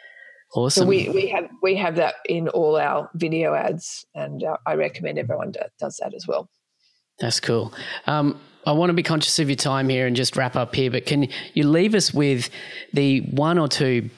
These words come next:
Speaker 1: biggest mistakes that people make when it comes to, to video ads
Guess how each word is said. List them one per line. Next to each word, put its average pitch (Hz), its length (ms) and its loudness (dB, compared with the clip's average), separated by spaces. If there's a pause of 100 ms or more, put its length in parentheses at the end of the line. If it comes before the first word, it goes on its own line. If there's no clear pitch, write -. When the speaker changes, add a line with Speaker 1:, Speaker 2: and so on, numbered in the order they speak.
Speaker 1:
biggest 175 400 2
mistakes 120 420 0
that - 140 -4
people 120 200 2
make 117 280 0
when 117 80 0
it - 80 -4
comes 113 300 -2
to, 107 320 0
to - 160 -2
video 113 360 0
ads 120 380 -2